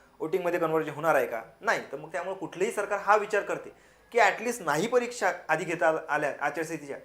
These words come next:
at least जाहिरात तरी टाकून द्यायच्या. त्याचा मी दाखला देतो तुम्हाला, उदाहरण देतो.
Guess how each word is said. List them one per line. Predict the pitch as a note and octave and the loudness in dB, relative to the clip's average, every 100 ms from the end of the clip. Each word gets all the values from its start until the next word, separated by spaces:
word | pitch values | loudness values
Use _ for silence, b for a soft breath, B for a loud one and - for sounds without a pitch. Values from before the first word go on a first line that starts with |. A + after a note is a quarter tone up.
| - | -10
at | D3+ | -4
least | G#3+ | -4
जाहिरात | D3+ C3+ E3 | -2 -2 -2
तरी | G#3 | 0
टाकून | G#3 G3 G#3+ | 0 -2 -2
द्यायच्या. | G#3+ G#3+ - B B B _ - | -2 -2 -10 B B B _ -4
त्याचा | D#3 G3+ | -2 0
मी | G3 | 4
दाखला | E3+ E3+ G3+ | 4 4 0
देतो | G3+ | 0
तुम्हाला, | G3 F#3 G3 | -2 -4 -2
उदाहरण | E3+ D#3+ F#3 | -2 -2 -2
देतो. | F3 F3 G3 - | -4 -8 -10 -12